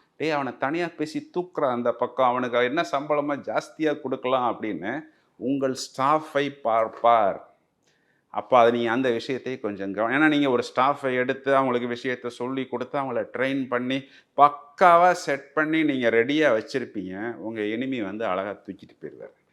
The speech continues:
அப்புறம் உங்களுக்கு எக்ஸிக்யூட் பண்ண ஸ்டாஃப் இருக்காது. இந்த விஷயத்தை நீங்கள் கவனமா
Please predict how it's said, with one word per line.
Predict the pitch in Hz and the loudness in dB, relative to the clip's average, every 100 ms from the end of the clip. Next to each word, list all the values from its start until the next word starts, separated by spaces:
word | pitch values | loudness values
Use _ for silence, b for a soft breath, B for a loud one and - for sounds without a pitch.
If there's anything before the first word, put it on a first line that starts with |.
| _ | _
அப்புறம் | 143 131 127 | -12 -6 -2
உங்களுக்கு | 123 147 147 123 117 | 2 2 2 2 -2
எக்ஸிக்யூட் | - 151 139 - | -4 -8 -10 -10
பண்ண | 98 110 | -8 -8
ஸ்டாஃப் | 120 - 113 127 - | -10 -6 -4 -4 -6
இருக்காது. | 104 - 78 - _ _ | -12 -10 -14 -14 _ _
இந்த | 117 135 | -4 -2
விஷயத்தை | 127 123 139 127 123 | -2 -2 -4 -4 -6
நீங்கள் | 117 104 95 | -4 -4 -4
கவனமா | 98 110 107 113 | -2 -2 -2 -2